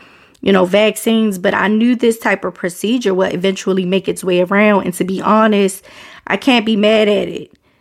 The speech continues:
This is more serious, dealing with a major organ, one of your major lifelines. People, you know, are eating pigs.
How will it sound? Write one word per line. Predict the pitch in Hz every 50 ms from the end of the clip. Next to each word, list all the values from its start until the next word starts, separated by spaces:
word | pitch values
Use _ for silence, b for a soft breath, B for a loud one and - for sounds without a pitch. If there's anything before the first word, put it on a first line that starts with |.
| _ _ _ _ _ _
This | - 196 220 226 -
is | 247 214 220
more | 202 190 196
serious, | 196 - - 240 240 247 254 254 247 247 254 262 254 220
dealing | 190 196 233 220 208 202 202 190
with | 190 196 190 185 185 - - -
a | 160
major | 170 185 196 202 208 202 - 185 - -
organ, | - 208 220 220 226 220 220 220 220 202
one | 196 185
of | 175 175 175
your | 180 180
major | 175 180 170 170 180 170
lifelines. | 175 185 202 214 226 - 254 226 226 220 214 208 208 208 208 202 - - B B B B B B B B B
People, | - 269 262 254 - 254 240 233 247
you | 262 - 320
know, | 277 254 226 208
are | 165 180 -
eating | - 208 247 302 339 226 196
pigs. | 196 - 226 180 180 180 180 175 -